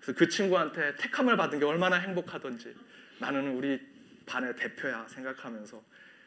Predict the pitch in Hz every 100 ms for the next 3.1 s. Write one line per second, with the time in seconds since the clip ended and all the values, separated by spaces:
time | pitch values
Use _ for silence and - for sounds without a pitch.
0 | - - 208 254 247 208 190 170 170 165
1 | 139 135 131 - - 226 208 131 120 113
2 | 123 - 165 165 156 147 113 117 - -